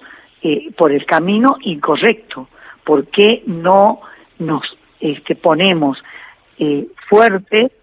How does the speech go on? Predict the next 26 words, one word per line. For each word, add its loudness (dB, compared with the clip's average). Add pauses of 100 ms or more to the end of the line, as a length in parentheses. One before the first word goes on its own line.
(260)
en 0
la 0
reglamentación -2
de -2
la -4
ley, 2 (300)
aplicar 0
las -4
sanciones -2 (280)
a 0
aquellos 0 (120)
que -10
duermen 2
los -12
expedientes -2 (420)
y -4
tener 2 (280)
otro 2
tipo -4 (300)
de, 4 (160)
eh, -4 (720)
eh, -2 (400)
manejo 0
en -4
la 0
educación, 0